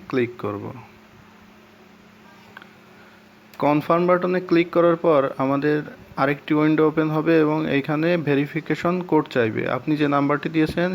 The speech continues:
সেখানে একটি ভেরিফিকেশন কোড যাবে, ওই নাম্বারটি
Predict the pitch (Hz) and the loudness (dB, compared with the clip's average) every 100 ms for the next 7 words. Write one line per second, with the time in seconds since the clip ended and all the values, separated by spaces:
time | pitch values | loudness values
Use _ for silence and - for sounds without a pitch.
0 | 180 139 147 156 147 147 143 139 151 147 | -2 -2 -2 -4 -4 -2 0 0 -4 -6
1 | 151 160 156 147 151 151 156 165 180 226 | -4 -2 -2 -2 -2 -2 -4 0 -2 -4
2 | - - - - - 139 139 139 143 | -14 -20 -20 -14 -4 0 2 0 0